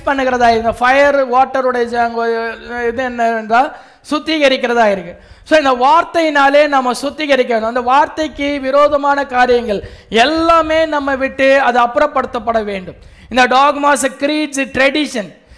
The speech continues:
இது எல்லாமே வார்த்தைக்கு, வார்த்தை முன்னாடி நிற்க முடியாது. அது எல்லாமே வந்து அங்க சுத்திகரிக்கப்பட வேண்டும். வார்த்தையினாலே இந்த நாம வந்து அங்க சோதிக்கப்படும் பொழுது அது வந்து எல்லாத்தையும் நம்ம கிளென்ஸ் பண்ணுகிறோம். கிளென்ஸ் பண்ணி நம்ம வந்து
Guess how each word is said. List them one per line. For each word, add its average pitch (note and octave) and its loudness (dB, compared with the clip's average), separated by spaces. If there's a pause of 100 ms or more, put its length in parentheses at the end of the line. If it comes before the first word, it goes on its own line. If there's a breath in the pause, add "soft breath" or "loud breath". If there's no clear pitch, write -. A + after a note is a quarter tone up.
(200 soft breath)
இது C4 2 (100)
எல்லாமே D4+ 2 (120)
வார்த்தைக்கு, D4 2 (420 loud breath)
வார்த்தை D4 4 (100)
முன்னாடி D4+ 2 (100)
நிற்க C#4 0 (100)
முடியாது. B3 0 (540 soft breath)
அது C4+ 4 (100)
எல்லாமே D#4+ 4 (140)
வந்து C4+ 2 (160)
அங்க C4 0
சுத்திகரிக்கப்பட D4 0
வேண்டும். A#3 -2
வார்த்தையினாலே C#4 2
இந்த B3+ 0 (460 loud breath)
நாம D4 4
வந்து C4 2
அங்க B3 -2 (120)
சோதிக்கப்படும் C4+ 0
பொழுது A3+ 0 (440 loud breath)
அது D4+ 4 (100)
வந்து C4 -4 (140)
எல்லாத்தையும் D#4 0
நம்ம C#4+ -4
கிளென்ஸ் D#4 0
பண்ணுகிறோம். G3 -6 (400 soft breath)
கிளென்ஸ் D#4 2
பண்ணி D#4 0 (140)
நம்ம C#4+ 2
வந்து B3 2